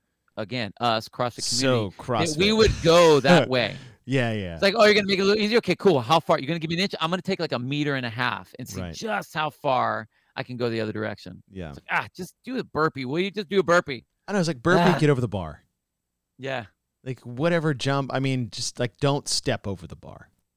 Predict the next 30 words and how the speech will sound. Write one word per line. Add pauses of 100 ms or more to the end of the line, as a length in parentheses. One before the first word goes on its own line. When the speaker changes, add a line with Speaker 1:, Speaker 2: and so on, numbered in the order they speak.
(380)
Speaker 2:
Maybe
that's
it.
Speaker 1:
Yeah.
Speaker 2:
Just
don't
do
this. (840)
However
el-,
however
cute
you
wanna
get.
And
here's
the
thing. (360)
All
the
people
that
wanna
get
cute (140)
had
no
effect
on